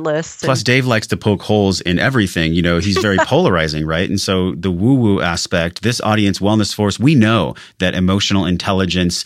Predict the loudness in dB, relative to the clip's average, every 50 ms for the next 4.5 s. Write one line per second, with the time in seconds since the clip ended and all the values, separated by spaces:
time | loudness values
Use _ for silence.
0 | -12 -10 -6 -4 -4 -2 0 0 0 0 0 -2 -2 -2 -2 -4 -4 -4 -4 -4
1 | -4 -4 -4 -8 -8 -6 -6 -8 -6 -4 -4 -2 -2 0 -2 -2 -2 -4 -4 -6
2 | -6 -4 -4 -4 -2 -4 -4 -6 -6 -4 -4 -4 -4 -6 -6 -6 -4 -4 -4 -4
3 | -4 -4 -6 -6 -4 -2 0 0 2 2 2 2 2 2 2 2 2 0 0 0
4 | -2 -2 -4 -4 -4 -4 -4 -4 -6